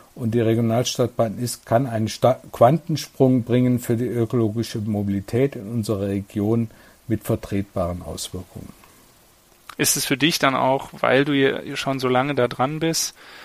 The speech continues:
Speaker 2: auch, äh, eine ganz persönliche, emotionale Sache? Wie fieberst du diesem sechsundzwanzigsten neunten entgegen? Da entscheidet sich ja, äh, fast ein Lebenstraum, kann man das so sagen?
Speaker 1: Naja, ehrlich gesagt,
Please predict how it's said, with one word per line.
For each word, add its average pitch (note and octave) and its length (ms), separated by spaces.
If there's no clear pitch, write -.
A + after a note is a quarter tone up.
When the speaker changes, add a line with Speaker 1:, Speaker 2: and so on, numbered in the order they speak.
Speaker 2:
auch, B2+ 320
äh, - 40
eine B2 680
ganz B2 280
persönliche, C#3+ 580
emotionale C#3+ 680
Sache? D#3 340
Wie C#3+ 100
fieberst D3+ 420
du C#3+ 60
diesem C3+ 300
sechsundzwanzigsten C3+ 720
neunten C3 360
entgegen? C3+ 480
Da - 80
entscheidet B2+ 440
sich - 160
ja, C3+ 460
äh, A2+ 40
fast - 360
ein B2+ 80
Lebenstraum, C#3 580
kann C3+ 140
man B2 80
das A#2+ 120
so B2+ 80
sagen? C3+ 340
Speaker 1:
Naja, B2 340
ehrlich D3 400
gesagt, C3+ 680